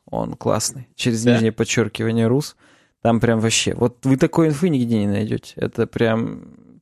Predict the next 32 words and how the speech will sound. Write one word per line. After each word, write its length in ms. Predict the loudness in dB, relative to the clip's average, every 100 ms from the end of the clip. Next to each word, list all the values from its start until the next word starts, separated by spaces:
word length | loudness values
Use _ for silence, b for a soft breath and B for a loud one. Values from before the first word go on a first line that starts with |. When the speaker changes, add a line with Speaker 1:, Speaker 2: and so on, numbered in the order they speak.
| -2
Speaker 1:
топ 220 | -2 -2 -12 -6
интернета. 680 | -4 -2 -2 -2 -6 -10 -20 _ _ _ _ -4
Speaker 2:
В 100 | 0
любом 240 | 2 2
случае, 300 | 2 0 2
если 180 | 0 0
вы 80 | 0
хотите 320 | -2 -2 -2
что-то 320 | 0 0 0
найти, 560 | 0 0 -2 -2 -4 -8 -20 -8 -4
о 80 | -2
чем 200 | 0 0
мы 60 |
здесь 180 | 0 0
говорим, 340 | 0 0 0 -2
все 240 | 0 2
ссылки 420 | 2 2 2 2
есть 180 | -2 -2
в 40 | -2
описании, 520 | -4 -4 -4 -4 -6
поэтому 200 | -6 -6
Speaker 1:
Все 160 | -2
ссылки 160 | 0 2
Speaker 2:
заходите, 260 | 2 2 2
Speaker 1:
во 40 |
Speaker 2:
смотрите. 140 | 2 0 -2
Speaker 1:
всех 100 | -4
описаниях, 680 | -6 -4 -2 -2 -4 -6
да, 180 | -2 -4
поэтому 440 | -4 -10 -12 -16 -16
не 180 | -10 -6
ошибетесь. 720 | -6 -6 -4 -6 -6 -18 -18